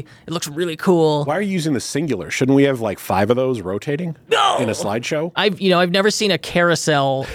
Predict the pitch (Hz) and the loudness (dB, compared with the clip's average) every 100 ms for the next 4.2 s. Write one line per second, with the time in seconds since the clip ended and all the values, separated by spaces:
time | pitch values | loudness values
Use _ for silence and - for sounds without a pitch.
0 | - 160 160 147 143 170 156 143 139 139 | -2 0 0 0 2 2 4 4 2 2
1 | 139 139 139 135 143 143 - 127 127 127 | 0 0 0 2 2 0 -2 -2 0 0
2 | 123 - - - - 180 185 156 190 190 | -4 -10 -20 -14 -2 2 2 2 2 4
3 | 233 226 214 196 175 - 180 - 147 135 | 4 4 4 4 2 2 2 2 0 0
4 | 127 | 0